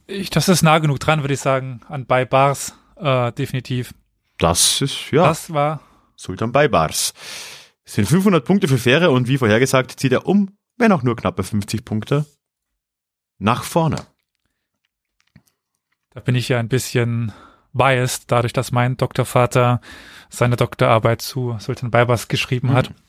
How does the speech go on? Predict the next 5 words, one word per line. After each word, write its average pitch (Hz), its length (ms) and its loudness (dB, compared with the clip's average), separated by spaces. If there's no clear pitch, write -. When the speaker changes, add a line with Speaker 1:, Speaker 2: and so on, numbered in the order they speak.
Speaker 1:
Also 123 140 -8
eine 113 100 -4
sehr 117 320 2
interessante 165 440 2
Persönlichkeit, 135 920 2